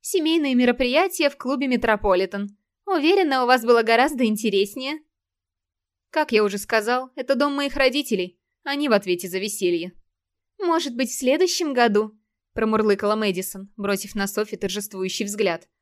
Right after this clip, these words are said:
словно говорила: «Потому что я все еще буду здесь, а ты нет».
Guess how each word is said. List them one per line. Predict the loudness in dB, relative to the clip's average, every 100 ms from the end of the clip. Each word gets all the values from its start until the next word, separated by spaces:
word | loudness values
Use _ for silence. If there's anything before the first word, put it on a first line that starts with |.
| _
словно | -4 -2 0 0
говорила: | 2 2 2 -2 -6 _ _ _ -8
«Потому | 0 2 2
что | 2
я | 2 2
все | -2 -4 -4
еще | -2 -2
буду | 0 -2
здесь, | -2 -2 -2 -2 -10 _ _
а | -10
ты | 0 0 0
нет». | -8 -8 -8 -12 _